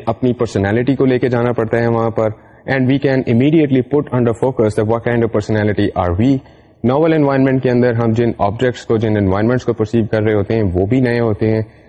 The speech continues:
and we can immediately put our magnifying glass upon the environment around us۔ تو اسٹوڈینٹس آئیے دیکھیے، دیکھتے ہیں کہ ہم جب نئے انوائرمنٹ میں جاتے ہیں یا ناول انوائرمنٹ میں جاتے ہیں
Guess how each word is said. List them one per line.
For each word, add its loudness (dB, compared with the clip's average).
and 0
we 2
can 0
immediately 2
put 2
our 0
magnifying 0
glass -2
upon 0
the 0
environment 0
around -2
us۔ -8
تو -2
اسٹوڈینٹس 0
آئیے 2
دیکھیے، 0
دیکھتے -2
ہیں 0
کہ -2
ہم 2
جب 0
نئے 0
انوائرمنٹ 2
میں 2
جاتے 0
ہیں 0
یا 2
ناول 2
انوائرمنٹ 2
میں 0
جاتے -2
ہیں 0